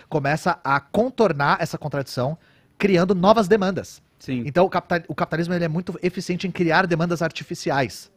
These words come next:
Speaker 1: sabe? Criar coisas, fazer com que nós consumamos coisas que nós não precisamos. Outra coisa, a obsolescência programada. São os objetos eletroeletrônicos que expiram de maneira precoce pra você adquirir outro, pra fazer o capital girar.
Speaker 2: Pra fazer.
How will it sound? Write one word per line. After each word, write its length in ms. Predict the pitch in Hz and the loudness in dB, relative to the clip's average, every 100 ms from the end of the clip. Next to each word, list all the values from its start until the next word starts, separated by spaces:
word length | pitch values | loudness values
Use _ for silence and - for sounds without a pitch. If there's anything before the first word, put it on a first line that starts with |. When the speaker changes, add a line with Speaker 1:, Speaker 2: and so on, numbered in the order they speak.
| _ _ | _ _
Speaker 1:
sabe? 300 | 127 95 - - | -6 -6 -10 -16
Criar 300 | - 160 165 | -2 4 4
coisas, 340 | - 175 151 - | 4 2 0 -4
fazer 300 | - 147 185 196 | -2 0 0 -2
com 120 | 170 | -10
que 120 | 165 160 | -6 -2
nós 200 | 170 - | -2 -2
consumamos 800 | - 208 - 170 151 190 214 - | -8 -6 -4 0 4 4 4 0
coisas 240 | 185 165 | -4 -4
que 80 | - | -4
nós 180 | 160 156 | -4 -2
não 160 | 160 175 | -4 -4
precisamos. 500 | 180 185 151 110 - - - | -6 -4 -4 -4 -12 -20 -14
Outra 200 | 117 156 | -10 -6
coisa, 300 | 151 160 98 - - | 2 2 2 -12 0
a 80 | 160 | 0
obsolescência 520 | - 143 131 123 131 | 0 -4 -4 -4 -4
programada. 600 | 139 180 175 165 92 82 _ _ _ _ | 0 2 4 2 0 -12 _ _ _ _
São 260 | - 139 | -4 -2
os 100 | 135 | 0
objetos 560 | 143 135 147 165 160 - | -2 0 2 2 0 -4
eletroeletrônicos 840 | 139 139 135 139 151 175 202 196 - - _ | -2 -2 -2 -2 0 -2 -2 -8 -10 -20 _
que 260 | - 156 160 | -4 -4 -2
expiram 640 | 165 - - 175 208 247 - _ _ - | -4 -4 -2 2 2 0 -10 _ _ -4
de 120 | 156 | 0
maneira 280 | 156 147 147 | 0 0 0
precoce 720 | - - 175 160 - 254 247 _ _ _ _ - | -2 0 4 4 2 -6 -8 _ _ _ _ 4
pra 180 | 208 247 | 6 6
você 460 | 240 - 202 247 - | 4 2 4 4 2
adquirir 360 | 185 - 226 | -2 -4 0
outro, 240 | 208 - 202 | 2 2 0
pra 160 | 202 | 0
fazer 220 | 262 185 | 0 0
o 60 | 180 | 0
capital 260 | - - 202 | 0 -2 0
girar. 240 | 214 190 | 0 0
Speaker 2:
Pra 100 | 143 | -2
fazer. 500 | - 139 120 127 | -6 -10 -8 -8